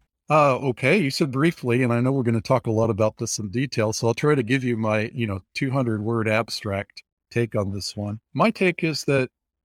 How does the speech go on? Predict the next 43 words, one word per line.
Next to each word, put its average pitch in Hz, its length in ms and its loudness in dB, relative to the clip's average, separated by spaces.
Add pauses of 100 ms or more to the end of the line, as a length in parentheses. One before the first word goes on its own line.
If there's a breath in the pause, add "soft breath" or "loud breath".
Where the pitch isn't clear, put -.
(160)
war, 202 440 2
as 127 180 -2
we're 147 120 0
used 139 260 0
to 113 180 -6 (220)
calling 113 400 -2
it, 104 140 -4
is 127 300 -6
not 175 280 0
really 120 360 0
very 104 340 -4
old 98 400 -6 (520)
in 110 120 -2
the 104 80 -4
history 104 420 -6
of 95 80 -8
the 98 80 -12
species. - 720 -8 (680)
And 117 460 -2
there's 123 180 -4
a 123 60 -4
whole 160 200 -4
variety 131 560 0
of, 101 160 -6
of 101 160 -8
different 113 320 -6
reasons 110 400 -2
for 104 160 -6
reaching 104 360 -4
this 107 160 -10
conclusion. 107 540 -10 (420)
The 160 100 0
unique 220 420 -2
aspect 170 480 -2
here 131 160 -2
to - 180 -8
my 123 240 -2
thinking, 107 480 -6
and 120 80 -4
I 135 60 -6
say 180 160 -4
unique 160 400 -6 (120)
because - 380 -4